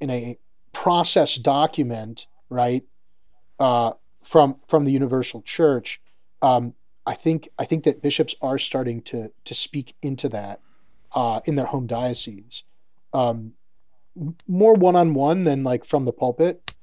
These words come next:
Um, to be honest, this is not even something I would preach on from the pulpit, by the way, like, going, <laughs> going back, like, thirty minutes, like, "Why,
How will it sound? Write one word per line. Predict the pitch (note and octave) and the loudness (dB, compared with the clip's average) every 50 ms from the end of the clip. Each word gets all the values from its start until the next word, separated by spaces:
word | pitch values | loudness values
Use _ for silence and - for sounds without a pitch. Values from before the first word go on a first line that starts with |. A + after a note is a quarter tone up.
| - - - - - - | -20 -20 -20 -16 -2 0
Um, | C#3 C3+ C3+ B2+ B2 B2 B2 - - - - - - | 2 4 4 2 0 -2 -6 -10 -16 -20 -20 -18 -6
to | - | 2
be | E3 F3 | 4 4
honest, | E3+ E3+ G3 F#3 - - | 6 6 4 4 2 0
this | F3 - - | -2 -2 -2
is | D#3+ C3+ | 0 2
not | D#3 D3+ D#3 | 2 2 2
even | D#3 D3 C#3 | 2 0 0
something | C3 - D3+ B2+ C#3 B2 | 0 -2 -2 -2 -2 0
I | A#2+ C#3 | 2 2
would | D3 C3+ - | 0 0 -2
preach | C3 A2+ - | -6 -6 -6
on | A#2 A2+ A2 | -8 -8 -8
from | - A#2+ | -10 -12
the | G#2+ G#2+ | -12 -6
pulpit, | - A#2+ A#2 A2+ C3+ C3+ - - | -4 -4 -4 -2 -6 -8 -8 -6
by | - C3 B2+ | -6 -6 -4
the | B2 | -4
way, | A#2+ B2 C3 B2+ B2 - | -2 -2 -2 -2 -4 -6
like, | D3 C3 B2 A#2 | -6 -6 -6 0
going, | A2 C#3+ C#3 C3+ B2+ B2 - - - - - | 0 0 0 0 -2 -6 -10 -14 -20 -20 -20
<laughs> | - - - | -20 -20 0
going | - - - G3 D3+ | 2 4 4 4 4
back, | A#2+ C3+ C3+ C3 C#3 - | 4 4 4 4 4 2
like, | D#3 C#3 B2 | 0 -2 -2
thirty | - - - C#3 A#2+ C#3+ | 0 0 2 2 2 2
minutes, | C3 C3 C#3 D3+ D3+ - - - - - - - - - - | 0 -2 -4 -4 -4 -8 -12 -12 -14 -20 -20 -20 -20 -10 -6
like, | A2+ B2+ - E3+ - - - - - - - | -2 -2 -2 -4 -6 -12 -20 -20 -20 -18 -6
"Why, | - D3 C#3+ A#2+ | -2 -2 -2 -2